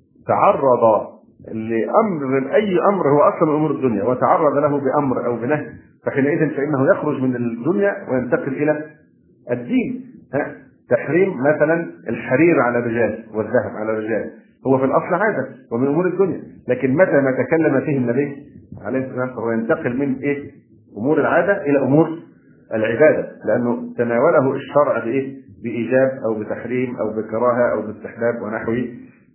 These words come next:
آه، ذلك. ثم إن القرآن الكريم وهو كتاب العلم والبصيرة والتفكر والبرهان والحقائق، آه، تجد القرآن الكريم مشحون شحنا، مشحون شحنا بالأدلة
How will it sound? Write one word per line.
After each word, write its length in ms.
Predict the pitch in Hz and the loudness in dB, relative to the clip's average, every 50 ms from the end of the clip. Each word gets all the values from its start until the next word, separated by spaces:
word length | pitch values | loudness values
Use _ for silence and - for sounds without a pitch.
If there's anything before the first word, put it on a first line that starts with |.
| - | -12
آه، 300 | - 104 101 101 98 - | -8 -4 -4 -4 -4 -2
ذلك. 380 | 107 113 104 87 80 90 - - - - - _ _ - | -2 -2 -2 -2 -4 -8 -12 -14 -18 -20 -20 _ _ -4
ثم 160 | - 143 139 | -2 0 2
إن 180 | 143 214 214 208 | 4 4 4 4
القرآن 320 | 220 - - 143 - 175 | 2 2 2 0 0 0
الكريم 440 | 180 - 151 143 156 160 160 165 - - - _ _ _ _ _ _ _ _ _ - | 0 0 0 0 2 0 0 -2 -6 -14 -20 _ _ _ _ _ _ _ _ _ -10
وهو 440 | 101 104 113 135 143 143 143 139 - - - - _ _ _ _ _ _ - | -4 -2 2 4 4 4 4 2 0 -6 -14 -20 _ _ _ _ _ _ -14
كتاب 360 | 110 110 139 147 156 143 131 | -4 0 4 4 6 6 4
العلم 440 | 120 110 110 139 160 156 - - - - - - _ _ _ _ _ _ _ _ - - _ _ _ _ - _ _ _ _ _ _ _ - 113 | 2 2 4 4 4 4 2 0 -6 -10 -16 -20 _ _ _ _ _ _ _ _ -20 -20 _ _ _ _ -20 _ _ _ _ _ _ _ -8 -4
والبصيرة 760 | 113 113 113 113 107 - - 147 147 151 151 151 - - - - _ _ _ - - | -4 -4 -2 -2 -2 0 2 4 4 6 4 2 0 -4 -14 -20 _ _ _ -8 -6
والتفكر 640 | 107 107 - 113 104 - 143 143 - - 143 139 131 | -6 -6 -6 -4 0 0 0 0 0 0 -2 0 0
والبرهان 600 | 113 101 98 95 104 101 104 123 131 147 147 147 - - - 98 | -2 -4 -4 -6 -6 -2 0 2 2 2 0 -2 -6 -10 -14 -14
والحقائق، 540 | 98 - - 98 - 120 131 139 - - - - - - _ _ _ _ _ - | -12 -12 -10 -4 0 2 2 4 2 0 -4 -6 -14 -20 _ _ _ _ _ -6
آه، 180 | 110 120 120 - - - - - | -4 -4 -4 -4 -8 -2 2 2
تجد 220 | 196 185 175 151 | 4 4 4 2
القرآن 300 | 139 - - - 156 175 | 2 2 0 2 2 2
الكريم 380 | 170 - 147 143 165 156 143 139 | 2 2 0 -2 0 0 2 2
مشحون 500 | 135 123 - - - 190 220 196 127 - - | 2 0 0 0 0 2 4 4 2 2 2
شحنا، 300 | - 180 - - 131 107 85 76 - - - - - - - - _ _ _ - 117 | 0 0 0 0 -2 -2 -2 -4 -6 -10 -14 -16 -18 -20 -20 -20 _ _ _ -4 -2
مشحون 420 | 120 117 - - - 160 190 196 165 139 107 - | -2 -2 -2 -2 2 4 4 6 6 4 4 2
شحنا 260 | 170 160 - 143 151 147 | 0 0 2 0 0 0
بالأدلة 720 | 139 123 127 123 123 113 110 147 165 170 170 170 170 | 0 0 -2 -2 -2 0 0 0 2 4 2 2 2